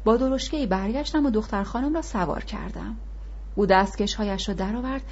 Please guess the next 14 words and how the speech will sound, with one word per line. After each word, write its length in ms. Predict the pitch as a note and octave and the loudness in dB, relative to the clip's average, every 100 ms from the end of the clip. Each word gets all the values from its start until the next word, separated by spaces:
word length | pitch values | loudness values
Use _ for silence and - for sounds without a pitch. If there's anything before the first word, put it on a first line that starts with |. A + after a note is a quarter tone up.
| - - C#4 | -10 -4 0
و 80 | |
دست‌های 500 | C4+ C4+ C4 E4+ D4 | 0 0 -4 -2 -2
ظریفش 580 | G#3 G3 E3 F3+ F3+ - | 0 0 -2 -4 -4 -2
را 60 | F3+ | -2
نشانم 480 | F3+ - B3 B3 A3+ | 0 0 -2 -2 -2
داد 180 | G3+ | -2
و 80 | F3 | -4
گفت: 360 | E3 G3 - - - - - - - - - - - - - - | -4 -6 -6 -10 -12 -12 -12 -12 -12 -10 -10 -10 -10 -10 -8 0
«ببینید 360 | D#4+ C4+ G#3+ G#3+ | 2 4 4 4
دست‌هایم 460 | G#3+ G#3+ A3 G#3+ | 2 4 2 2
چقدر 360 | G#3+ A#3 F3 F3+ | 2 0 0 2
یخ 260 | G#3 G3 | 0 0
زده 300 | - F#3 F#3 | 0 0 2
است. 440 | G#3 A#3 A#3+ - | 0 -2 -4 -8